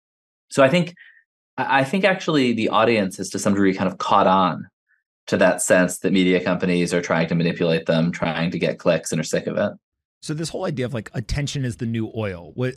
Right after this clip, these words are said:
Speaker 2: I always kinda default to is, um, people definitely hear that and they think kinda negatively about it because of a number of the things that you're talking about.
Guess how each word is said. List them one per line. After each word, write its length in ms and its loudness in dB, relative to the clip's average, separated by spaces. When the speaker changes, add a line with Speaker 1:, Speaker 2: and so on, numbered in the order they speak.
Speaker 2:
I 160 -2
always 220 -4
kinda 260 -4
default 560 -10
to 320 -8
is, 380 -4
um, 400 -6
people 540 -4
definitely 320 -4
hear 300 -2
that 220 -6
and 80 -12
they 60 -6
think 300 -8
kinda 160 -6
negatively 560 -6
about 240 -6
it 60 -10
because 260 -8
of 160 -10
a 40 -6
number 200 -4
of 80 -8
the 60 -14
things 160 -8
that 80 -18
you're 80 -12
talking 360 -8
about. 300 -12